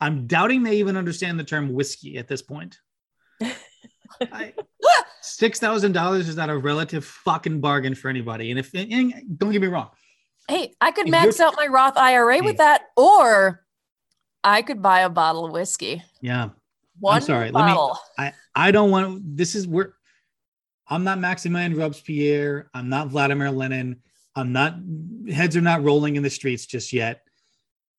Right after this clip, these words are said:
Speaker 1: But, and I'm, I'm not against the, the, the,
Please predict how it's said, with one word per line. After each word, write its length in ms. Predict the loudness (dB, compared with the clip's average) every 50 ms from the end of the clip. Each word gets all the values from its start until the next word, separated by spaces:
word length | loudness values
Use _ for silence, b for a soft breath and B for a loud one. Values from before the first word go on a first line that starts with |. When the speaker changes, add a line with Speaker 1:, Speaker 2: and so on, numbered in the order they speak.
| _ _ _ _ _ _ _ _ _ _ _ _ _ _ _ _ _ _ _ _ _ _ _ _ _
Speaker 1:
But, 420 | -12 -6 -4 -2 -2 -2 -2 -6 -10 _ _ _ _ _ _ _ _ _ _ _ _ -10
and 260 | -8 -6 -4 -4 -4
I'm, 80 | -4 -2
I'm 80 | 0
not 160 | 2 2 2
against 300 | 2 2 2 0 0 -2
the, 80 | -4 -6
the, 240 | -8 -6 -6 -6 -4
the, 400 | -4 -2 -2 0 -2 -2 -4